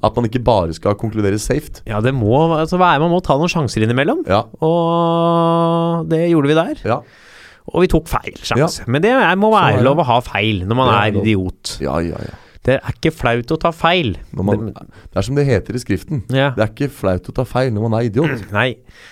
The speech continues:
Speaker 2: Jeg mente, det er jo ikke, problemet med den verden her er jo ikke folk som tar feil. Det er folk som nekter å innrømme at de tar feil.
Speaker 1: Ja,
Speaker 2: Det er jo
Speaker 1: ikke sant.
Speaker 2: det, mange tar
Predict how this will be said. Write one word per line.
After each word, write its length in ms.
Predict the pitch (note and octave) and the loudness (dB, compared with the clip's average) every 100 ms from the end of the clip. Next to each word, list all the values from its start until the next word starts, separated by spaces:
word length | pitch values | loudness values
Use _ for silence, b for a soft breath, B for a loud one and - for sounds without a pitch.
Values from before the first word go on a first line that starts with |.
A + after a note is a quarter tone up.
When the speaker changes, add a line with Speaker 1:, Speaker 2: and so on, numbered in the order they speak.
| B | B
Speaker 2:
Jeg 260 | - F#2+ C3 | -10 -2 0
mente, 300 | D3 A2 C3 | 0 -2 0
det 60 | C3+ | 2
er 100 | A2+ | 2
jo 80 | |
ikke, 760 | G2+ D3 C#3 - - - - A#2 | 0 0 -2 -6 -18 -20 -14 -8
problemet 320 | - C3+ A2 A#2 | -4 0 0 2
med 240 | C3+ C#3+ | 0 0
den 160 | C3+ C3 | 0 2
verden 300 | A2+ G2+ B2+ | 0 0 -2
her 100 | C#3 | 0
er 160 | A2 | 0
jo 60 | G#2 | 0
ikke 160 | C#3+ - | -2 0
folk 220 | A#2 G#2+ | -2 -2
som 100 | A#2 | -4
tar 80 | C#3+ | -4
feil. 280 | - D3+ C#3 | 0 -2 0
Det 40 | B2 | -2
er 80 | |
folk 180 | - A2+ | 0 -2
som 100 | A2 | 0
nekter 260 | C3+ A#2+ A#2+ | -2 0 -2
å 80 | - | 0
innrømme 480 | A#2 A2 B2+ D#3 F#3+ | 0 2 2 2 0
at 60 | - | 0
de 20 | D#3+ | 0
tar 80 | G#2+ | 0
feil. 320 | - F2 E2+ | 0 -4 -4
Speaker 1:
Ja, 200 | F2 F#2 G#2+ - | -2 -2 -2 -6
Speaker 2:
Det 80 | A2 | 0
er 80 | A#2 | 2
jo 60 | |
Speaker 1:
ikke 100 | A2+ | 4
sant. 0 | |
Speaker 2:
det, 640 | G#2+ A2 A#2 A#2 A#2 A#2+ A#2+ | 2 2 2 2 2 0 0
mange 340 | C3+ G#2 A2+ | 0 0 -2
tar 200 | - A#2+ | 0 0